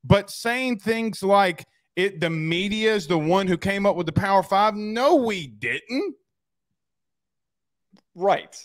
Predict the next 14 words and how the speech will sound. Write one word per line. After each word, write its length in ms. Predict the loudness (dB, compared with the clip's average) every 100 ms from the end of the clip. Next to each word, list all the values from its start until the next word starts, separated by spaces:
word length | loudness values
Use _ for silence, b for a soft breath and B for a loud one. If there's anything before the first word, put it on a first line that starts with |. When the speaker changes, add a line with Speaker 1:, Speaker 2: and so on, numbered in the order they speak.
| _ -12
Speaker 2:
But, 160 | -10 -10 -16
uh, 680 | -20 _ _ _ _ _ -14 -2
there's 180 | 2
a 60 | 4
lot 260 | 6 8 10
of 60 |
other 240 | 10 8 2
issues, 340 | 0 -6 -8
too, 180 | -6 -4
with 160 | -4
the 120 | -6 -6
whole 120 | -6
premise. 380 | -6 -6 -6 -4
They, 160 | -6